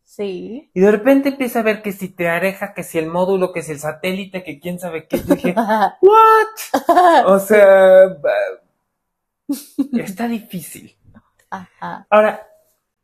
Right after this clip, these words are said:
Speaker 2: a mí me gustó mucho como revisar algunas cosas y dije, bueno, porque a-, antes, partamos del hecho, yo me acuerdo mucho en mis clases de terapia de pareja, que alguien preguntaba, "¿Desde cuándo existe la infidelidad?".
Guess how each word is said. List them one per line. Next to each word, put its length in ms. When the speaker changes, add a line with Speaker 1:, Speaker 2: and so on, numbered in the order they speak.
Speaker 2:
a 120
mí 100
me 140
gustó 320
mucho 280
como 840
revisar 440
algunas 320
cosas 400
y 60
dije, 300
bueno, 380
porque 220
a-, 260
antes, 560
partamos 500
del 200
hecho, 280
yo 160
me 60
acuerdo 260
mucho 260
en 80
mis 140
clases 360
de 140
terapia 440
de 60
pareja, 480
que 80
alguien 200
preguntaba, 480
"¿Desde 340
cuándo 240
existe 520
la 760
infidelidad?". 960